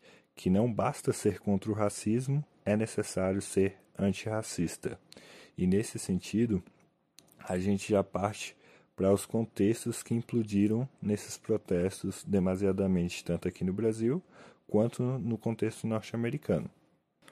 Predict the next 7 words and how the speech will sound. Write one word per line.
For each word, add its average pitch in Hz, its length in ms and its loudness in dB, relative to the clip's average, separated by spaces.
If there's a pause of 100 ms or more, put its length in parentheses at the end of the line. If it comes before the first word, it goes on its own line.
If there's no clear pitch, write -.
(140)
Para 98 180 4
contextualizar 101 1000 2 (640)
o 87 60 -8
nosso 85 280 0
assunto, 113 540 -2 (560)
eu 92 100 2
recorro 107 640 2